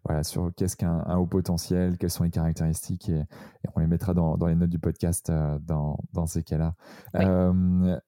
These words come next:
Speaker 1: euh, ok. Euh, comment, euh, comment vivre avec un haut potentiel si nous, on ne l'est pas ?
Speaker 2: Ben, c'est sûr que ça va vraiment dépendre de, de chacun, euh,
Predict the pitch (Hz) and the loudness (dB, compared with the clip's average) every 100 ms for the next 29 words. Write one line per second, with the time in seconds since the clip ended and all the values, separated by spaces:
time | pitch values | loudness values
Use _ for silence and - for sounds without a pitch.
0 | 98 90 87 85 85 85 - 117 98 - | 0 2 2 2 2 0 0 -2 0 0
1 | 113 147 - - 107 - 95 95 98 95 | 0 -2 -6 -14 -8 0 2 4 2 -2
2 | _ _ - 160 165 180 165 113 98 92 | _ _ 2 4 4 4 4 4 4 4
3 | 92 90 87 85 87 - 104 104 139 143 | 2 2 2 0 -4 -2 2 2 2 2
4 | 90 87 90 87 92 - 85 - 92 98 | 2 2 2 2 0 0 -2 -2 -2 0
5 | 78 87 - 87 95 85 80 80 85 - | -2 -4 -2 0 2 2 0 0 -4 -6
6 | _ _ _ _ _ _ _ _ _ _ | _ _ _ _ _ _ _ _ _ _
7 | _ _ - - _ _ _ _ _ - | _ _ -20 -20 _ _ _ _ _ -20
8 | _ _ _ _ 196 185 160 - 180 180 | _ _ _ _ -10 -8 -8 -8 -8 -8
9 | - 180 170 156 156 156 160 170 170 165 | -8 -8 -6 -6 -6 -6 -6 -6 -6 -6
10 | 170 175 165 160 160 160 160 160 160 165 | -6 -6 -2 -2 -2 -4 -4 -4 -4 -4
11 | - 160 202 240 247 240 165 160 160 156 | -4 -4 -4 -4 -2 -2 -2 -2 -2 -4
12 | 160 | -6